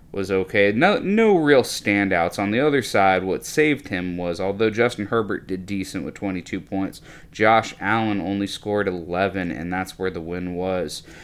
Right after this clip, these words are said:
Uh, second highest score was Justin Jefferson, and I believe Nico Cor-, for Tyler. So Sam narrowly won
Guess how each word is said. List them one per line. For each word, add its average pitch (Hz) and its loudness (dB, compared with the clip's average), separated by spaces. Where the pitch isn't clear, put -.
Uh, 98 6
second 117 0
highest 107 0
score 117 2
was 92 -2
Justin 104 0
Jefferson, 110 -2
and 98 -2
I 95 0
believe 110 -4
Nico 113 -2
Cor-, 85 -8
for - -12
Tyler. 90 -4
So 95 0
Sam 131 2
narrowly 127 2
won 104 -2